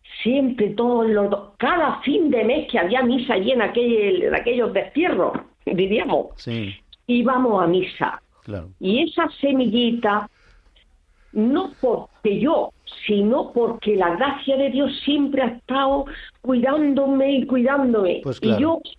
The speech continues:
Speaker 1: he abierto mi corazón y lo quiero abrir cada vez más.
Speaker 2: Pues
Speaker 1: Y rezo por Radio María y rezo por todas las personas que se dedican,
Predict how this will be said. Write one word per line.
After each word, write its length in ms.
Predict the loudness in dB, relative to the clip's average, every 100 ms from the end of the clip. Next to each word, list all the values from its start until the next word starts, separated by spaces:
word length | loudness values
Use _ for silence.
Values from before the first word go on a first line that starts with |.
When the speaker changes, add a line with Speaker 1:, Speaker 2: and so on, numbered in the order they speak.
| _ _ _ _
Speaker 1:
he 140 | -2 0
abierto 440 | 2 2 0 0
mi 100 | 0
corazón 540 | 2 0 0 0 0 2
y 20 |
lo 160 | 0 0
quiero 200 | 0 0
abrir 320 | 0 -2 -2
cada 300 | -2 0 2
vez 280 | 2 0 -4
más. 420 | -4 0 0 0 -4 -10 -20 -20 _ _ _ -20 _
Speaker 2:
Pues 320 | 2 2 0
Speaker 1:
Y 160 | 0 0 0
rezo 440 | 0 0 0 -2
por 200 | 0 0
Radio 320 | 2 2 2
María 520 | 2 0 0 0 2 2
y 120 | 2
rezo 400 | 0 0 -2 -2
por 300 | 0 -2 -2
todas 300 | 0 2 2
las 180 | 0 -2
personas 440 | -4 0 0 0 -4 -6
que 220 | -4 -2
se 120 | 0
dedican, 580 | 2 2 0 0 -2 -2